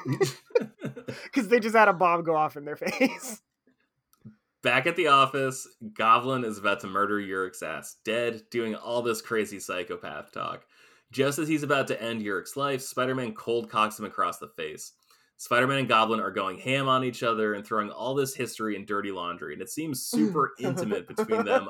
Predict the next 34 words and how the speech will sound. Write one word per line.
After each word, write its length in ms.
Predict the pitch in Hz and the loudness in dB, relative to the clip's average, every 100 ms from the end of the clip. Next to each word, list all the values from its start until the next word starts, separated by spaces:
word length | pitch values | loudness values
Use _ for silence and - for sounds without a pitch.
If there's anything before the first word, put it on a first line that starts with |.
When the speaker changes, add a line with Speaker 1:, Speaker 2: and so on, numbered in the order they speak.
| 226 | -4
Speaker 2:
up 160 | 107 | -4
in 80 | 110 | -2
the 60 | 104 | -6
New 80 | 104 | -4
York 180 | 95 - | -4 -6
skyline, 600 | - 117 113 113 110 107 - - - | 0 2 2 0 0 -4 -12 -18 -10
when 160 | 117 120 | -6 -6
out 160 | 107 123 | 0 2
of 140 | 135 | 2
nowhere, 480 | 110 113 113 104 95 | 0 0 2 2 2
Jessica 340 | - 98 110 104 | -4 -6 -6 -6
comes 220 | 98 - | -8 -10
flying 480 | - 98 101 101 98 | -12 -6 -4 -4 -4
up 180 | 98 - | -6 -6
and 140 | 101 | -18
<laughs> 20 | 92 | -8
grabs 400 | 95 98 135 127 | -6 -4 -4 -4
the 100 | 135 | -4
Goblin's 640 | 135 - 160 131 151 110 _ - | -6 -2 -4 -2 -8 -8 _ -4
glider 440 | 110 113 110 101 - | 0 2 0 -2 0
out 200 | 113 107 | -2 -2
from 160 | 101 - | -8 -4
under 280 | 135 113 98 | 0 0 0
him 160 | 90 _ _ _ _ | -6 _ _ _ _
and 120 | 110 | -8
starts 260 | 110 113 107 | -2 -4 -4
beating 380 | 107 113 120 120 | -4 -2 -2 -2
him 140 | 120 | -6
to 100 | 107 | -6
shit 400 | 95 - - 104 | -8 -6 -2 -2
with 160 | 92 92 | -4 -10
it. 160 | 95 92 _ | -10 -12 _
Speaker 1:
Jessica 340 | - 185 - 107 | -6 -6 -4 0
Speaker 2:
Norman 180 | 120 | 0